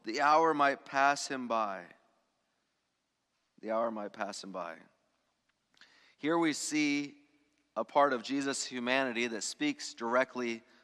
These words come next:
to us in many ways. Here we see the one whom John refers to as the Word, the Word that brought forth creation, the Word that, that existed for all eternity, the Word that was the light and the truth, the Word that was grace and mercy, the Word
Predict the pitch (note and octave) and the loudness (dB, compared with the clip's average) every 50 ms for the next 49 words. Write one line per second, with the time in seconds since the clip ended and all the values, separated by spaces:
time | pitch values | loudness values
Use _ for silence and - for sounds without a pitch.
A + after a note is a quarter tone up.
0 | _ _ _ - - D3 C#3 C3+ C3 C3 B2+ B2 - A2+ A2 A#2 A#2 A#2 A#2+ A2+ | _ _ _ -10 -8 -4 0 4 4 4 4 2 -2 -6 -6 -6 -6 -6 -4 -4
1 | A#2 A#2 A2 G2+ G2 - - C#3+ C#3+ C#3+ C#3 - - C#3+ B2+ A#2+ A#2 A#2+ B2 C3 | -4 -2 -2 -4 -4 -6 -6 -4 -4 -4 -4 -4 -6 -6 -4 -4 -4 -2 -2 -2
2 | C3+ C3+ C3+ B2+ - - - - _ _ _ _ - C3 B2 A#2+ G#2 C3 C3 C3+ | -2 -2 -4 -8 -12 -18 -20 -20 _ _ _ _ -6 -4 -4 -4 0 4 6 6
3 | C3+ C3+ C3 A#2+ - - C3+ C3+ C3+ C3+ C3 - - - - C#3 C3+ C3+ C3+ C3+ | 6 6 4 -2 -2 -2 -2 0 0 -2 -4 -6 -8 -6 -6 -4 -4 -4 -6 -8
4 | C3 - _ _ _ _ _ _ - A#2 A2+ G2+ G2 A2+ G#2+ G#2+ A#2 B2 B2+ C3 | -10 -16 _ _ _ _ _ _ -2 -2 -2 -2 -4 -6 -4 0 2 2 4 4
5 | C3+ C3+ C3+ C3+ B2+ G#2+ A2+ A2 A2+ B2 B2+ C3 C3 A#2+ A2 G#2+ G2+ A2 B2 B2+ | 4 4 2 0 0 -2 -4 -2 0 0 2 2 0 0 -4 -6 2 6 6 6
6 | B2 A#2+ - - C3 B2 A#2+ - - - - B2+ B2 C3 C#3 C#3+ - - C#3 C#3 | 6 6 2 -2 -2 -2 -4 -4 -10 -8 -4 0 2 2 2 2 0 0 -2 -2
7 | C3+ B2 A2 A2 A2+ B2 B2+ C3+ C3+ C3+ C3+ C3+ B2+ - - - - - _ - | -2 -2 -4 -2 0 2 4 4 4 4 2 0 -2 -8 -14 -20 -20 -12 _ 4
8 | A#2 A#2 A#2 A2 - - - - - A#2 A#2 A#2+ A2+ G2 - C3 C#3 - - - | 6 6 6 4 0 -6 -16 -4 0 2 2 2 0 0 -2 -2 -2 -2 -4 -8
9 | C3 A#2+ - C3+ B2+ B2+ B2+ B2+ B2 - - C#3+ C#3 C#3 C3+ C3+ C3+ A#2+ A2+ G#2+ | -12 -8 0 4 6 6 6 4 2 -2 0 2 2 2 2 0 -2 -2 -4 -4
10 | G#2+ A#2+ C3 C3+ C3+ C3+ C3 A#2 B2 A#2 A2+ A2+ A2+ G#2+ - - - - _ _ | -2 0 0 0 0 0 -2 -2 -4 -2 -2 -2 -4 -6 -8 -14 -20 -20 _ _
11 | - G#2+ G#2+ G#2+ A2 A2+ A#2+ B2+ C#3 C#3+ C#3 A#2+ - - - - - - G#2+ G#2+ | -4 -2 -2 0 4 6 8 8 8 8 6 2 -4 -10 -18 -18 -8 -6 -6 -4
12 | G#2+ G#2 - - - - D3 D3 D3 C#3+ C#3 - - A#2+ A2+ A#2 C3 C#3 C#3 C3+ | -4 -6 -8 -10 -4 -2 0 0 0 -2 -4 -6 -6 -4 -2 0 2 2 2 0
13 | B2 A#2+ A2+ A2+ G2+ - - A#2 B2+ C3+ C#3 C#3+ C#3+ C3+ - B2+ A#2 A2+ A#2 B2 | -2 -4 -6 -6 -8 -8 -6 -2 0 2 2 2 0 -2 -2 -4 -4 -4 -2 -2
14 | C3+ C#3+ C3 - - C3+ A#2 A#2 A2 A2 A#2 C3 C#3 C#3+ C#3+ C#3+ D3 D3 C#3 | -2 -2 -2 -4 -6 -4 -2 -2 -2 0 2 2 4 6 6 6 4 2 0